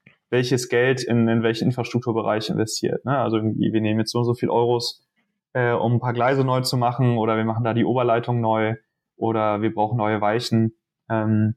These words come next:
schon echt cool, ähm, aber natürlich auch, auch echt krass vom, wie soll ich sagen, vom, vom, vom zeitlichen Horizont.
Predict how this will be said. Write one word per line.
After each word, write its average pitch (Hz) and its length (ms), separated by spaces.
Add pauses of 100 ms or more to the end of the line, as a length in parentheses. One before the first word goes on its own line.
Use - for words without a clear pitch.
(800)
schon - 200
echt 160 160 (100)
cool, 254 300 (280)
ähm, 135 500
aber 139 180
natürlich 139 380
auch, 123 360
auch - 240
echt 123 240
krass - 380
vom, 113 640 (800)
wie 127 100
soll 117 140
ich 113 80
sagen, 113 320
vom, 113 300 (680)
vom, 117 300
vom 123 160
zeitlichen 123 420
Horizont. 110 680